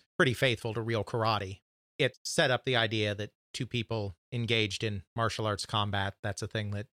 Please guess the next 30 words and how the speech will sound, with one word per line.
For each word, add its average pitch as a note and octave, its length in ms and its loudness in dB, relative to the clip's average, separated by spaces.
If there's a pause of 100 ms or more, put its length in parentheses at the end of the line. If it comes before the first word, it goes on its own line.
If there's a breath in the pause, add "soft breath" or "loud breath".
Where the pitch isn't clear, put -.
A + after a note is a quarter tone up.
(240)
people A2+ 220 -2
like G2+ 240 0
doing. F#2+ 260 -4 (880)
So E3 100 4
that G#3 140 6
was G#3 80 0
a C#3 60 2
huge - 380 -2
hit, G#2 260 -2 (160)
but C3 140 -2 (120)
most G3 300 4
of D#3+ 60 2
what D3+ 100 6
was B2+ 140 0
going C3 220 4
on A#2+ 120 2
in A2+ 80 0
that A2+ 160 0
time A2+ 240 0
period G#2+ 500 0 (280)
was A#2 640 2 (380)
kits. - 580 -4 (580)
After G#3+ 320 4
that, D#3 400 2 (360)
you C#3+ 160 4
did E3+ 340 2
have C3 580 4
a C#3 80 0
return B2+ 1000 0
to A#2 760 0